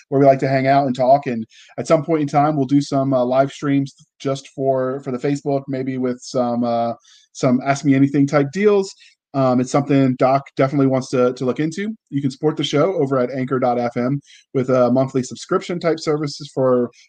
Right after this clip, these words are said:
five, ten, or whatever dollars, um, if you so desire, or you could do a one-time, um, donation at buy me a coffee dot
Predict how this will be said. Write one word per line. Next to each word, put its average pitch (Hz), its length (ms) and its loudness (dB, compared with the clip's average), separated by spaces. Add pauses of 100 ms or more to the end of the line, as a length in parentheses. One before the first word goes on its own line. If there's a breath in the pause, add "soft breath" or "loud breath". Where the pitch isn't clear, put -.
(120)
five, 139 440 4
ten, 139 360 2
or 131 280 2
whatever 135 420 4
dollars, 143 440 0 (380 soft breath)
um, 127 360 -2
if 127 120 -6
you 139 60 -4
so 139 180 -2
desire, 135 540 0
or 143 180 2
you 139 140 4
could 147 120 -6
do 139 140 4
a 135 40 2
one-time, 143 680 0
um, 123 300 -2
donation 127 480 0
at 110 160 -4
buy 120 180 -2
me 117 100 -2
a 110 140 -6
coffee 120 480 -6
dot 113 220 -4